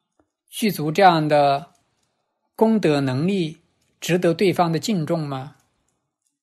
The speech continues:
所以如果我们强调女众一定要尊重，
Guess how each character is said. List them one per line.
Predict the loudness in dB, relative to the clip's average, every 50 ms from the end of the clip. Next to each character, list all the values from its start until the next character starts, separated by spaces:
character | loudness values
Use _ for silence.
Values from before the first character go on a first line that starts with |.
| _ _ _ _ _ _ _ _
所 | -12 -4 0 2
以 | 4 4
如 | 4 2 0 2
果 | 2 4 2
我 | 2
们 | 2 -2 -6
强 | -6 -6 -6 -6 -4 0
调 | 2 4 4 4 4 2 -2 -6 -14 _ _ _ _ _ _ _ _ -8
女 | -6 -4 -2
众 | -2 -2 -2 -2
一 | -2
定 | -2 0 2
要 | 2 2 2 0
尊 | 0 -2 -4 -2 -2 -2
重， | -2 -2 -2 -4 -6 -10